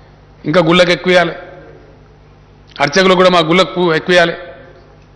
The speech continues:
ధూపదీప నైవేద్యం ప్రతి గుడికి ఇవ్వాలి." కలిగింది కాబట్టి కొట్లాడుతున్నారు, తీసుకుపోతున్నారు, పెడుతున్నారు, ప్రజలు సంతోషంగా అన్ని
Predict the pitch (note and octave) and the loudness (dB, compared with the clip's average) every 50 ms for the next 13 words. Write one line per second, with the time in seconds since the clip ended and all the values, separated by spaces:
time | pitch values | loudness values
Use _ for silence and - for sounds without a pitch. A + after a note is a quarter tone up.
0 | - - - _ _ - - C3+ C3+ C#3+ E3 E3+ F#3 F3+ F#3 E3+ F3+ F3 F3 F3 | -20 -20 -20 _ _ -20 -18 -14 -4 -2 0 0 2 2 2 2 2 2 2 2
1 | F3+ F3 E3 F3+ D#3+ D3 C#3+ C#3+ F3+ F3 F#3+ F#3 - F3+ F3+ F3 E3+ E3+ - - | 0 0 0 -2 -2 -2 -2 -2 2 2 0 0 2 2 2 4 2 2 -2 -8
2 | - - - - - - - - - - - - - - - - - - - - | -16 -18 -18 -18 -18 -18 -18 -20 -20 -20 -20 -20 -20 -20 -20 -20 -20 -20 -20 -20
3 | - - - - - - - - - - - - - - - D3 D3+ F3+ G#3 A#3 | -20 -20 -20 -20 -20 -20 -20 -20 -20 -20 -20 -20 -20 -10 -4 -2 0 2 2 2
4 | A#3 A3+ G#3 G#3 G#3 G#3+ G#3+ G#3 C4+ - G#3+ G3+ G#3+ A3 G#3 G#3 A3 A3+ A3 - | 2 4 4 4 4 2 0 -2 -2 -6 -4 -2 0 0 0 0 -2 -4 -4 -4
5 | G3 F3 - G3 F3+ F#3+ F#3+ - G#3+ G3+ E3 - F3 E3+ E3+ F#3+ G3+ F#3+ - E3+ | -6 -6 -6 -4 -4 -4 -4 -4 -4 -8 -2 -2 -4 -2 -2 -2 -2 -2 0 0
6 | E3 E3+ E3+ - D#3 D#3 D#3 F3+ D#3+ F3+ F3 E3 D3+ D#3 D#3 | 0 0 0 0 -2 -4 -2 -2 -2 -2 -2 -2 -2 -4 -4